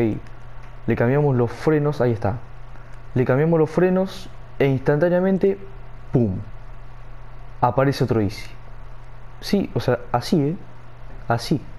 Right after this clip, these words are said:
así nomás. Salimos del vehículo y como ven tenemos uno, dos, tres Isis. Tenía uno solo y ahora tengo tres. Es así de sencillo duplicar con este método, gente, así que nada. Ahora sí que sí,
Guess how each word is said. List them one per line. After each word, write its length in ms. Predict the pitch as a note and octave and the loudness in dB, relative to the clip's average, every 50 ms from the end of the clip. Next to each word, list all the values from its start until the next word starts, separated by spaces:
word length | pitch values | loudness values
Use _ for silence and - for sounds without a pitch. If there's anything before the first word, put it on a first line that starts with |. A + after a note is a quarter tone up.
| - - | -2 0
así 240 | C3+ C#3 - - | 0 2 2 2
nomás. 380 | F#3+ F3+ D#3 A#2 G#2+ - - - - - - - - - - - - - - - - - - - - | 4 4 2 2 0 -4 -8 -10 -12 -12 -12 -12 -12 -12 -12 -12 -12 -12 -12 -12 -12 -12 -12 -12 -6
Salimos 300 | - - A#2+ C3 C3+ C#3+ | -2 0 2 4 4 6
del 80 | D3+ | 6
vehículo 400 | F3+ G3 F#3 F#3 G3 G3+ G3+ - - - - - - - - - - - | 6 4 4 4 4 4 2 0 -4 -10 -12 -12 -12 -14 -14 -14 -8 -2
y 120 | - F3 E3 | 0 2 4
como 180 | F3 F3 F3 | 4 6 6
ven 120 | F3+ F#3 E3 | 6 4 4
tenemos 560 | F3 E3+ F3+ F3+ F3+ F3+ F#3 F#3 - - - - - - - - - | 4 4 4 4 4 4 2 0 -4 -10 -12 -12 -12 -12 -12 -4 0
uno, 420 | - F#3 G3 G3 F#3+ F#3+ G3 G3 - - - - - - - - | 2 4 4 4 4 4 2 0 -2 -4 -8 -8 -10 -10 -8 -4
dos, 320 | - C3 C#3+ E3 F3 F3 F3 - - | 0 4 4 4 4 2 0 -2 0
tres 320 | - E3 F3 F3+ F3 - D#3+ | 2 4 4 4 4 2 0
Isis. 480 | D3+ - - G#2 F#2+ - - - - - - - - - - - | 0 2 0 -2 -2 -2 -4 -6 -8 -10 -10 -10 -10 -10 -2 2
Tenía 340 | D#3 D#3 F3 F#3 F3+ E3+ | 4 4 6 4 4 4
uno 240 | - - G#3+ G#3+ G3+ | 4 4 4 4 4
solo 420 | G3+ - - A3+ A3 A3 A3+ A3+ - - - | 4 4 4 6 6 6 4 2 0 -2 0
y 100 | - D#3+ | 2 4
ahora 140 | F3+ F3 F3 | 4 4 4
tengo 180 | F#3 F3 E3+ | 4 2 4
tres. 380 | E3 E3 E3 - - - - - - - - - - - - - - - - - - - - - - - - - | 4 4 2 2 0 -4 -10 -12 -10 -10 -10 -10 -10 -10 -10 -12 -10 -10 -10 -10 -10 -10 -10 -10 -12 -10 -2 2
Es 300 | - F3+ F3+ - - - | 2 2 2 0 -2 0
así 400 | - C#3+ C#3 - - - F3+ F3+ | 2 2 2 2 2 2 4 4
de 80 | F3+ E3 | 4 4
sencillo 380 | D3+ D3 C3+ D3 E3 D3 D#3+ D3 | 4 4 4 4 4 4 4 4
duplicar 260 | C3 B2 B2 C#3 D3+ | 4 4 4 4 4
con 100 | C#3 C#3+ | 4 2
este 160 | C#3 - D3 | 2 2 2
método, 300 | C#3+ C#3+ B2+ - G#2 G#2 | 2 2 4 2 2 2
gente, 280 | G#2 - C3 B2+ A2 A2+ | 4 2 2 2 2 2
así 120 | - A#2+ | 2 2
que 80 | C3 E3 | 2 4
nada. 300 | F#3 E3 B2+ G2+ A2+ - - - - - - - - - - - | 4 4 2 0 0 -4 -8 -10 -12 -12 -12 -12 -12 -6 0 2
Ahora 140 | D#3+ E3+ | 4 4
sí 80 | D3+ D#3 | 4 4
que 80 | D3 D3 | 4 4
sí, 300 | - F3 F3 E3+ - | 4 2 2 2 0